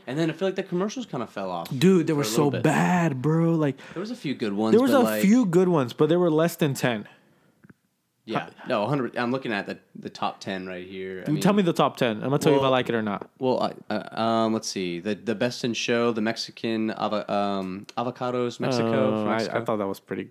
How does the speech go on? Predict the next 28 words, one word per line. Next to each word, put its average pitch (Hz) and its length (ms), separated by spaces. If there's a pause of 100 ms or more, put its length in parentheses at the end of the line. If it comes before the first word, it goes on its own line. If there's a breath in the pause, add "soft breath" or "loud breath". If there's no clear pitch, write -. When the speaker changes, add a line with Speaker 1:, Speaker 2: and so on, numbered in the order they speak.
Speaker 2:
garbage, 110 460
Speaker 1:
I'm 107 80
Speaker 2:
really. 104 160
Speaker 1:
ju-, 95 80
I'm 123 140
just, 113 180
look, 92 180
it's 85 160
on 92 140
my 98 80
Speaker 2:
Yeah, 202 100
Speaker 1:
list. 190 80
Speaker 2:
but 170 140
what 196 100
do 202 60
you 196 100
Speaker 1:
It's 214 60
on - 80
Speaker 2:
think? 139 120
Speaker 1:
my 120 60
Speaker 2:
Did 113 80
you 160 60
Speaker 1:
list. 156 80
Speaker 2:
like 185 220
it 180 40
or 139 120
not? 135 280
Speaker 1:
I, - 240